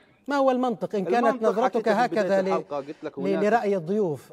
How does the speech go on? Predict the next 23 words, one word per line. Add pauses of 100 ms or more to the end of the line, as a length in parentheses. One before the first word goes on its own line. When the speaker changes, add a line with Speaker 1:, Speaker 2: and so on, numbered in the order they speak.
Speaker 1:
آه،
آه،
إن
كانت
نظرتهم
غير
واقعية
ويغرد
خارج
السرب، (920)
آه،
غرد
لنا
Speaker 2:
يعني
Speaker 1:
بما
Speaker 2:
خرجوا
Speaker 1:
يز-،
Speaker 2:
يعني
Speaker 1:
بما
يز-،
Speaker 2:
صراحة
يعني
ال-